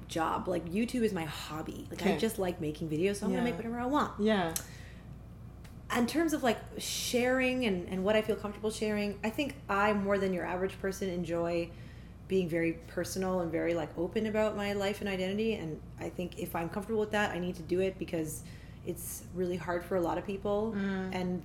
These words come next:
Speaker 1: we, we need role models.
Speaker 2: Yeah.
Speaker 1: Like, point blank, we need role
Speaker 2: Yeah.
Speaker 1: models.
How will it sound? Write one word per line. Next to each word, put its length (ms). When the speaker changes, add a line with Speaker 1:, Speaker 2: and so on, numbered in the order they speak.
Speaker 1:
we, 180
we 100
need 240
role 160
models. 380
Speaker 2:
Yeah. 420
Speaker 1:
Like, 140
point 220
blank, 300
we 80
need 120
role 160
Speaker 2:
Yeah. 100
Speaker 1:
models. 280